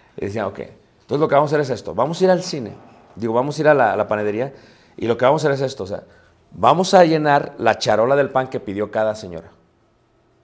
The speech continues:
¿Todos me están siguiendo, hermanos? Y luego vamos a ir y las van a meter en bolsa. Y cuando pasemos por el lugar donde las vas a pagar, las pones en las bolsas y las bolsas, como está la gen-, está, está el, no se ve abajo,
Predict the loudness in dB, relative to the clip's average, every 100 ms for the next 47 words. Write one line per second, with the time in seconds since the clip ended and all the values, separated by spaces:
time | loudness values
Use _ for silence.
0 | _ -10 -10 -10 -10 -10 -10 -16 _ _
1 | _ _ _ _ -20 _ _ _ _ -8
2 | 0 2 2 -2 0 0 0 -4 -6 -4
3 | -4 -4 -4 -4 -6 -6 -8 -8 -20 _
4 | _ _ _ _ -20 -10 0 2 2 2
5 | 2 2 0 0 2 2 4 2 2 0
6 | 0 0 -2 -2 -2 0 0 -4 -12 _
7 | _ _ _ -4 0 0 0 0 0 -2
8 | -2 -4 -4 -6 -10 -12 -20 _ -8 -6
9 | -2 -2 -2 -4 -4 -6 -6 -4 0 0
10 | 0 -2 -4 -4 -2 0 0 -2 0 0
11 | -2 -8 -6 -6 -4 -2 0 -2 -4 -8